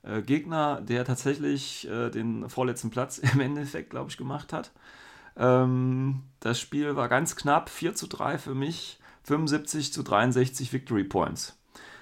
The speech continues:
Ähm, er hat eine ganz geile Liste gefun-, äh, gespielt. Er hat Tag gespielt mit, ähm, mit C-, Limited Insertion Tag.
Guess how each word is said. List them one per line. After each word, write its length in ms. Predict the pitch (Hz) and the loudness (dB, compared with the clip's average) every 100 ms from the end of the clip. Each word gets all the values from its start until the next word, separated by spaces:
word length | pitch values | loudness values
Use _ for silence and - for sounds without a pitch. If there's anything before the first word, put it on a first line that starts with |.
| - - | -20 -2
Ähm, 600 | 110 110 110 110 110 113 - | 4 6 6 4 2 0 2
er 120 | 123 | 6
hat 60 | |
eine 120 | 170 180 | 6 4
ganz 200 | 180 - | 2 4
geile 180 | 160 | 2
Liste 300 | 160 208 - | 0 -2 0
gefun-, 380 | 135 131 135 127 | 0 2 2 2
äh, 120 | 120 | 0
gespielt. 460 | 120 123 - 135 185 | -4 -6 0 2 4
Er 100 | 123 | 4
hat 280 | 120 123 - | 2 0 0
Tag 180 | 156 160 | 0 0
gespielt 580 | 160 - 127 202 - - _ - - - - - | -2 2 4 4 0 -14 _ -16 -14 -14 -18 2
mit, 640 | 127 127 139 143 143 - 104 | 6 10 10 8 2 -2 4
ähm, 760 | 123 123 127 123 123 127 - | 8 10 8 8 6 4 0
mit 160 | 117 117 | -2 0
C-, 200 | - 127 | 2 6
Limited 360 | 135 175 160 | 6 6 6
Insertion 440 | 131 131 131 135 127 | 4 6 6 6 4
Tag. 280 | 85 82 | 4 2